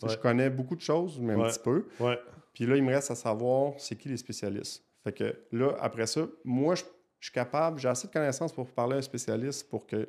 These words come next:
Speaker 1: lui, il comprenne ce que j'ai de besoin. Mais, euh,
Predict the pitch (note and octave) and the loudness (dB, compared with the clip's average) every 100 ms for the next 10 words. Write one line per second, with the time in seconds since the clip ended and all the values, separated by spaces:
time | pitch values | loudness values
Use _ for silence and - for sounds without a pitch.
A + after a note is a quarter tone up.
0 | - A#2 C3 C3 A2 G#2 A#2+ - G#2+ A2+ | -6 -6 -4 -2 -4 -4 -6 -4 -6 -4
1 | G#2+ G#2+ G#2+ E3+ - _ _ _ _ _ | -6 -4 -4 -6 -12 _ _ _ _ _
2 | G#2 A2+ B2 D3 F3 - _ _ _ _ | 0 4 6 4 2 -6 _ _ _ _
3 | G#2 G#2 G#2 G#2 | 0 2 4 2